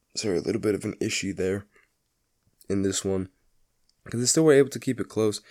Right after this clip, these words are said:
I mean, it was only, uh, an eight-point game, so it wasn't, like, really out of there. It wasn't, like, a blowout, but it just wasn't the best performance, especially defensively. They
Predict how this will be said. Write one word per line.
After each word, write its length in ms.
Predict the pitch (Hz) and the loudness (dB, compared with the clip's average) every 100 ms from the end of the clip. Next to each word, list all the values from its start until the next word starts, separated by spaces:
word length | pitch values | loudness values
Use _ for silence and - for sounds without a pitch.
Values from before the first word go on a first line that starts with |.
| - - _ | -20 -20 _
I 40 | 98 | 0
mean, 140 | 104 | 2
it 60 | 110 | 2
was 120 | 104 | 2
only, 420 | 113 117 113 104 - - | 2 2 2 0 -6 -6
uh, 320 | 92 82 64 | -4 -2 -4
an 160 | - 87 | -6 -4
eight-point 540 | 92 101 - 98 67 | 0 -2 -2 -6 -4
game, 260 | 76 87 98 | -4 -4 -2
so 160 | 95 | -2
it 40 | 87 | -2
wasn't, 240 | 92 50 | -4 -6
like, 280 | 64 62 - - | -6 -8 -12 -20
really 400 | - 73 90 104 | -12 -8 -4 -2
out 240 | 76 107 107 | 0 0 -2
of 100 | 104 | -2
there. 160 | 110 | 0
It 60 | 104 | 0
wasn't, 260 | 92 90 65 | -2 -6 -4
like, 160 | 92 | -4
a 80 | 67 | -4
blowout, 540 | 73 80 104 113 104 | -2 0 2 2 0
but 180 | 92 87 - - - - | -2 -4 -6 -18 -20 -16
it 60 | - | -10
just 160 | 95 95 | -8 -6
wasn't 220 | 98 87 | -4 -4
the 60 | |
best 280 | 85 - 90 | -4 -4 -6
performance, 480 | 92 - 90 90 90 | -6 -4 -4 -4 -4
especially 480 | - - 101 - 92 | -4 -2 -2 -2 -4
defensively. 640 | 87 92 95 95 87 92 | -2 -2 -2 -4 -4 -2
They 240 | 85 82 | -2 -4